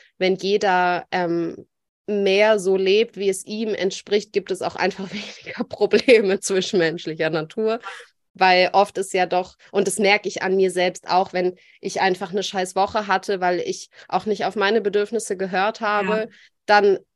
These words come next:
Speaker 1: leidet mein Partner darunter, weil ich ihn anmaule und
Speaker 2: Mhm.
Speaker 1: ja, so, ne? Und, und das kannst du ja halt vom Kleinen auch ins Große <laughs> übersetzen. Und das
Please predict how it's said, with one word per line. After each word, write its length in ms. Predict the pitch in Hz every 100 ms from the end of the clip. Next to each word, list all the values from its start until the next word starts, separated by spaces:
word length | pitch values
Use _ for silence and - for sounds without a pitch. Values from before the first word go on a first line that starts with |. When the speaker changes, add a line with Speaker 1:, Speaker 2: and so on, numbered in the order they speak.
| -
Speaker 1:
leidet 400 | 202 196 202 202
mein 180 | 196 180
Partner 400 | - 220 240 233
darunter, 640 | 233 226 226 254 254 233
weil 160 | 214 196
ich 120 | 185
ihn 100 | 214
anmaule 760 | 170 202 202 208 208 208 202 185
und 360 | 190 196 185 170
Speaker 2:
Mhm. 320 | 170 165 160
Speaker 1:
ja, 240 | 151 135 - _ _ -
so, 140 | 160
ne? 160 | 156 262 415 _ - - - _ _ _ _ _ - -
Und, 260 | 220 208 -
und 120 | 208
das 140 | 208
kannst 260 | - 214 208
du 80 | 196
ja 140 | 185
halt 120 | 180
vom 200 | - 190
Kleinen 320 | 185 196 190 180
auch 220 | 165 -
ins 140 | 185
Große 480 | - 220 269 - -
<laughs> 120 | -
übersetzen. 800 | 190 180 185 190 214 - 196 185 - - - _
Und 240 | - 175 165
das 340 | 185 180 -